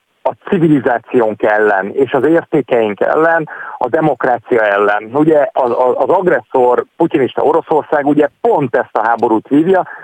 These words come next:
többek között a propaganda eszközeivel is, amit Magyarországon a köztelevízió,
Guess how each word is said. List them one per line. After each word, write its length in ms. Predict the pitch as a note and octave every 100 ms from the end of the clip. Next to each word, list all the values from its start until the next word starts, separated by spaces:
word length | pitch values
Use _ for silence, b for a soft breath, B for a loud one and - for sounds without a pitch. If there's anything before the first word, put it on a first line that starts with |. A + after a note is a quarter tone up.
| -
többek 300 | G#3 D#3 -
között 300 | E3+ D3+ -
a 40 |
propaganda 640 | - F#3+ F#3 D3 B2+ A#2 A2+
eszközeivel 760 | C3 - B2+ A2+ A2 G#2 G2+ -
is, 380 | E3+ A#3+ - B B B
amit 360 | - G3+ A3+ D3
Magyarországon 720 | D#3+ E3+ D#3+ C#3 - A#2 A2+
a 100 | - -
köztelevízió, 1000 | A3+ - - D3+ C3 B2+ G#2+ A#2+ A#2+